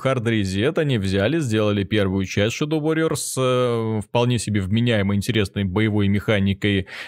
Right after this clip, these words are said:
где помимо огнестрельного оружия есть и катана, в том числе и система развития, в том числе и, м,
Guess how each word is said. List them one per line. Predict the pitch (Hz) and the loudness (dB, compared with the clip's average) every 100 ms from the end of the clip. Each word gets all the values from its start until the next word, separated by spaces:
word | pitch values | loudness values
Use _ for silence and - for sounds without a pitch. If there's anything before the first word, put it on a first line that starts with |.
| - | -4
где | 107 104 | 0 2
помимо | 107 107 104 | 2 2 2
огнестрельного | 101 101 110 113 104 101 101 101 | 0 0 0 0 0 2 0 2
оружия | 107 98 110 | 0 0 0
есть | 104 101 107 - | 2 0 -2 -2
и | 110 | -4
катана, | - 117 - 120 107 123 139 - - | 0 -2 0 -2 0 -2 -4 -10 -18
в | - | -2
том | 107 101 | 0 0
числе | - 107 | 0 0
и | 95 | 0
система | - 107 98 95 92 92 | 0 0 2 2 2 2
развития, | 95 101 98 160 160 - 104 | 0 0 0 0 0 0 -2
в | 92 | 0
том | 110 107 98 | -2 0 -2
числе | - - 110 120 110 104 | -6 -4 -2 0 0 0
и, | 90 107 107 107 | 0 0 0 2
м, | 104 104 98 | 2 0 -2